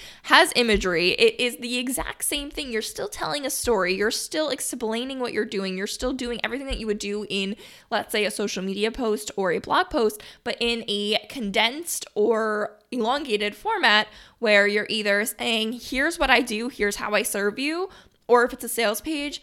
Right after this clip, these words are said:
"Here's what this product is, how, this is how your life is gonna get better from it. Here are some examples," A K A your testimonials. Creating testimonials is in a work of art in itself.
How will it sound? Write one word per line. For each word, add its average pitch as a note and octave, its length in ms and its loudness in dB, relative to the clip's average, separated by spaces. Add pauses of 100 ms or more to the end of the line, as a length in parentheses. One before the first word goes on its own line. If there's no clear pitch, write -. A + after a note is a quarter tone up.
(180)
"Here's C#4 280 0
what D4 160 -6
this B3+ 140 -2
product A3+ 460 -2
is, B3 200 2
how, - 240 -4
this A#3 120 -2
is C4 80 -4
how A3+ 60 2
your G3+ 180 2
life F#3 280 2
is C#4 120 -6
gonna G3 160 -2
get F#3+ 240 0
better A#3 260 6
from C4 240 0
it. C4 200 0 (180)
Here F#3+ 140 0
are G3 40 -2
some F#3 200 -6
examples," B3 760 2
A - 140 2
K G3+ 180 -2
A G3+ 60 4
your F#3+ 100 2
testimonials. C4+ 800 -2 (520)
Creating F#4 360 0
testimonials B3+ 760 0 (540)
is B3+ 240 0 (220)
in A#3 180 4
a G#3+ 80 2
work A#3 240 4
of B3+ 80 -4
art G3 220 0
in F3+ 60 -4
itself. - 520 -4